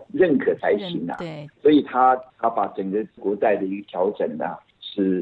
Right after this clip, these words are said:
Speaker 1: 对于当年的这些国代，因为我还认识了几个当年的老国代呢，他们都对李登辉就咬牙切齿吧。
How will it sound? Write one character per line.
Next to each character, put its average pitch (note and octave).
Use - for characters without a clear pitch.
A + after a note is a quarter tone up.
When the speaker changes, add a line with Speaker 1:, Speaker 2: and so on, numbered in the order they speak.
Speaker 1:
对 A2+
于 F#2+
当 B2
年 G2+
的 F2+
这 G2+
些 G2+
国 F#2
代， F#2+
因 A2+
为 A#2
我 F#2+
还 F#2
认 G#2+
识 -
了 G2+
几 -
个 G#2
当 G#2+
年 F#2+
的 F#2+
老 -
国 -
代 F#2+
呢， -
他 F#2+
们 F#2+
都 G2
对 F#2+
李 E2+
登 G2
辉 G#2
就 C3
咬 G2
牙 F#2
切 -
齿 -
吧。 -